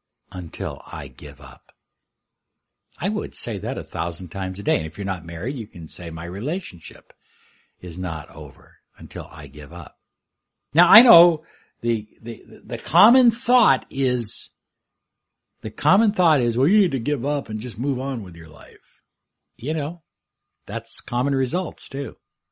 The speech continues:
All I know is what the law of attraction truly teaches. All I know is what miracle magic can truly do. Okay, it's up to you now. Are you ready to take action?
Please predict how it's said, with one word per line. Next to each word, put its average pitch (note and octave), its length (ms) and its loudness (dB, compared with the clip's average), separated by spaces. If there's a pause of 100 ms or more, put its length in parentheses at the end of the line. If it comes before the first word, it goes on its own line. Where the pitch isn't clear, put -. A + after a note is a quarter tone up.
(1200)
All C3 240 4
I C3+ 140 2
know G#2 260 0
is F#2+ 120 -6
what F2 120 -6
the F#2 80 -6
law D#2+ 220 -2
of D2 100 -8
attraction D2 540 -8
truly E2 380 -8
teaches. - 600 -16 (140)
All C#3+ 220 0
I D#3 120 2
know G2 520 0 (140)
is E2 140 -14
what E2 200 -8
miracle F2+ 480 -6
magic D2+ 500 -10
can D2+ 140 -14
truly C#2 420 -12
do. C#2 300 -16 (1600)
Okay, F#2+ 440 -4
it's - 180 -8
up E3+ 200 0
to E3 80 -4
you D#3+ 180 4
now. C2 320 -8 (1160)
Are F2+ 120 -4
you A2+ 180 0
ready C3 300 2
to A2 100 -10
take A2 300 -2
action? A2+ 520 -4